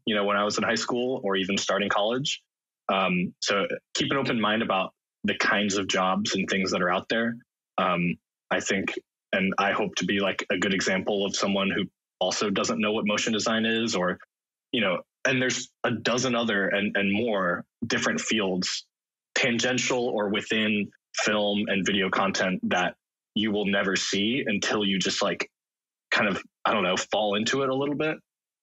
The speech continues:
Um, so yeah, it, like, film isn't some crazy, like, impossible thing to do. It's very real. People, so many people live it and work it all over the world. So, like,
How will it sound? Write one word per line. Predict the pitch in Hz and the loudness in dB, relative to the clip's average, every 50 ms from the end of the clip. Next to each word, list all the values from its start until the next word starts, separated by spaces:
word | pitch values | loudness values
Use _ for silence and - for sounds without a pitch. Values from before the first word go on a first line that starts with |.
| - - | -4 0
Um, | 101 98 95 92 90 87 87 90 - _ _ _ _ _ _ _ _ _ _ - | 0 2 2 2 2 0 0 -2 -4 _ _ _ _ _ _ _ _ _ _ -6
so | - - 120 | -2 0 0
yeah, | 123 135 135 113 95 87 76 - | 2 2 2 2 0 0 0 0
it, | - - - 117 | -2 -2 -2 -2
like, | 104 104 - - - _ _ _ _ - | -2 -2 -2 -4 -6 _ _ _ _ -6
film | - - 147 147 160 160 151 | -2 0 0 2 2 0 0
isn't | 135 123 131 127 123 117 123 120 | 0 0 0 0 -2 -2 -2 -2
some | - - 117 117 113 | -2 0 0 0 0
crazy, | 117 - 110 107 110 101 101 104 101 101 98 95 - - - _ _ _ - | 0 0 2 2 0 0 0 0 0 0 0 -2 -4 -6 -12 _ _ _ -2
like, | 101 95 90 - - - | -2 0 0 -2 -2 -4
impossible | 92 90 - 98 92 - - 104 95 87 | -2 0 0 0 0 0 0 -2 -2 -2
thing | - - 92 95 82 | 0 0 -2 0 0
to | 92 | -2
do. | 87 90 87 92 98 110 117 - _ _ _ _ _ - - | 0 0 0 0 -2 -2 -4 -8 _ _ _ _ _ -4 -4
It's | 131 - - - - - _ _ - 107 | -4 -4 -4 -8 -10 -12 _ _ -6 -6
very | 98 92 98 98 101 101 101 104 98 | -2 0 0 0 2 2 2 0 0
real. | 92 98 95 95 98 104 107 - - | 0 0 0 2 0 0 -2 -4 -4
People, | - - 98 - 110 101 95 - - - | -4 -2 -2 -2 -2 -2 -4 -6 -8 -8
so | - - - 104 98 | -6 -4 -2 0 0
many | 104 104 101 98 - | 2 0 0 0 -2
people | - 113 117 110 107 104 113 - - _ - | -2 -2 0 0 0 0 -2 -4 -8 _ -4
live | 95 95 92 95 95 104 | -2 0 0 0 2 0
it | 110 110 | 0 0
and | 101 98 95 | 0 0 0
work | 90 95 95 - - | 2 0 0 0 0
it | 113 104 - - _ _ _ _ _ _ _ _ - | 0 -2 -2 -6 _ _ _ _ _ _ _ _ -2
all | 101 101 104 104 101 104 101 | 0 2 2 2 2 2 0
over | 101 95 101 104 104 104 101 - _ _ _ _ _ _ | 0 0 0 0 0 0 -2 -6 _ _ _ _ _ _
the | - 95 | -2 0
world. | 90 92 98 107 123 143 147 156 - - _ _ _ _ _ _ _ - | 0 2 2 2 0 0 -2 -4 -6 -10 _ _ _ _ _ _ _ -2
So, | - 107 101 | 0 0 2
like, | 98 95 95 - - | 2 0 0 -2 -6